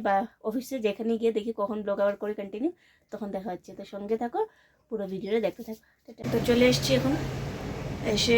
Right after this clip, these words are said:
মানে ভাবলাম যে প্রথমে ব্যাংকে যাব। ব্যাংকে না গিয়ে ভাবলাম যে না, প্রথমে আগে অফিসে চলে যাই, কারণ স্যার কল করেছিল, কিছু প্রবলেম, মানে একটা কাজ স্যারকে দেওয়ার ছিল। তো সেই জন্য আমি ভাবলাম যে না, প্রথমে অফিসে গিয়ে কাজটা স্যারকে দিয়ে তারপর না হয় আবার ব্যাংকে যাব,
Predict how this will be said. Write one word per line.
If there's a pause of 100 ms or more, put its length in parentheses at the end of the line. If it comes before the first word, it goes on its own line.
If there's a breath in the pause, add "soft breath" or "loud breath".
(120)
মানে
ভাবলাম
যে
প্রথমে
ব্যাংকে
যাব। (240)
ব্যাংকে (100)
না (100)
গিয়ে (100)
ভাবলাম
যে
না, (100)
প্রথমে
আগে
অফিসে
চলে
যাই, (640 loud breath)
কারণ (560)
স্যার
কল
করেছিল,
কিছু (100)
প্রবলেম, (140)
মানে (200)
একটা (140)
কাজ (100)
স্যারকে
দেওয়ার
ছিল। (100)
তো
সেই
জন্য
আমি
ভাবলাম
যে
না, (680)
প্রথমে
অফিসে (100)
গিয়ে
কাজটা
স্যারকে
দিয়ে
তারপর
না
হয়
আবার
ব্যাংকে
যাব,